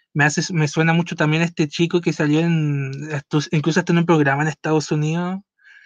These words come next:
y donde decía que él era, venía del futuro, que era un s-, un supuesto cyborg, un montón de payasadas que,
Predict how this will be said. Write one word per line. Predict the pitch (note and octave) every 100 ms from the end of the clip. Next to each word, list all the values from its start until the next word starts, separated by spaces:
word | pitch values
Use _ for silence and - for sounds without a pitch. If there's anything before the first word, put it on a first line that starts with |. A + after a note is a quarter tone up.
| - - _
y | C#3
donde | C#3+ D3+ D3+
decía | C#3+ - E3 D#3+
que | D3
él | D#3
era, | D#3+ D#3+ D3+
venía | C#3+ D3+
del | D#3
futuro, | - D3 C#3+ D3 D3 C#3+
que |
era | C#3+
un | C3+
s-, | - - -
un | D3+
supuesto | - D3+ - C3+
cyborg, | - - B2+ C#3+ C3+ C3+ C3+ C3+
un | C3+
montón | C3+ D#3 D3
de | C#3+ C#3
payasadas | - C#3 C3+ - C#3+ D3 D3+ -
que, | D3 C#3